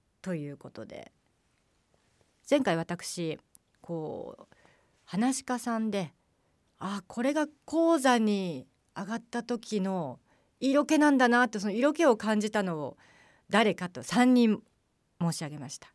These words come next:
鶴瓶さんと談春さんと、そして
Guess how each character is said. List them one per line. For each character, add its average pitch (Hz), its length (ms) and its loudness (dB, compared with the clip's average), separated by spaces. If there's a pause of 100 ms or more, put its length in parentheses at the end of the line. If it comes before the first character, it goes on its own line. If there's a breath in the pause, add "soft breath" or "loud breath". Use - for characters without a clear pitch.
(540 soft breath)
鶴 196 340 2
瓶 170 140 -6
さ 151 220 -12
ん 147 120 -12 (100)
と 170 240 -4 (300)
談 190 320 6
春 139 340 -8
さ 127 220 -14
ん 143 100 -12
と、 - 240 -16
そ 294 160 4
し 330 100 0
て 302 200 4